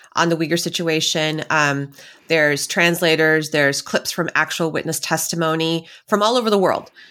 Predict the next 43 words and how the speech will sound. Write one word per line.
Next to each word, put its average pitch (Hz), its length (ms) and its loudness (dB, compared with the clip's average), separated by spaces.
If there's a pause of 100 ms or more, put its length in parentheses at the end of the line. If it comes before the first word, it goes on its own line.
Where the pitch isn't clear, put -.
So 190 260 0
we 190 120 -2
needed 262 220 2
to 233 80 0
make 185 200 2
a 180 40 0
narrative 131 340 0
podcast 127 540 -2
out 139 160 0
of 135 80 -4
it. 135 180 0
If 165 140 -4
we 185 80 2
did 180 240 0
our 165 180 2
regular 156 640 2
interview 156 600 0
banter, 190 640 0 (240)
it 175 80 2
would 175 120 0
have 160 60 -4
been 160 140 -2
very 143 180 2
choppy. 185 680 0
It 165 80 0
would 160 120 0
have 156 80 -4
been 147 140 -6
very 151 200 0
rough 156 520 0
to - 120 -4
listen 160 360 -2
to, 175 440 2 (360)
um, 151 280 2
for 160 180 0
our 151 160 2
listeners. 185 480 0
And 165 140 2
we 196 100 2
want 202 160 2
to 185 60 0
give 165 180 0
you 151 380 0